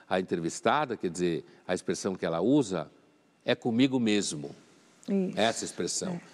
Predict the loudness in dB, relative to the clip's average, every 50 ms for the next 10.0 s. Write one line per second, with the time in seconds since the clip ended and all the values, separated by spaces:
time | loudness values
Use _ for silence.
0 | -20 -8 -4 -4 -4 -2 -2 0 2 2 2 2 2 2 2 2 2 0 -2 -6
1 | -12 -14 -18 -20 _ _ _ _ _ -6 -2 2 2 2 2 2 -2 -6 -14 -20
2 | -20 -20 -20 -20 -20 -10 -4 -2 2 4 6 6 4 4 0 -4 -12 -12 -4 0
3 | 2 2 2 2 0 -4 -4 -4 -6 -8 -10 _ _ -20 -20 -20 -20 -12 -6 2
4 | 6 6 6 6 4 0 -6 -2 2 4 4 4 4 2 0 -2 -4 -6 -8 -12
5 | -18 -20 -20 -18 4 6 6 6 6 6 6 6 6 6 4 0 0 2 2 2
6 | 2 4 6 6 6 6 4 2 6 6 6 6 6 2 0 -2 -2 -2 -2 -2
7 | -2 -2 -2 -2 -2 -2 0 0 0 0 0 -2 0 2 4 4 6 6 4 4
8 | 2 0 -4 -10 -14 -10 -8 0 4 4 4 4 4 4 4 6 6 4 2 0
9 | -2 -4 -4 0 2 2 0 0 0 2 4 6 6 6 4 2 2 0 -2 -4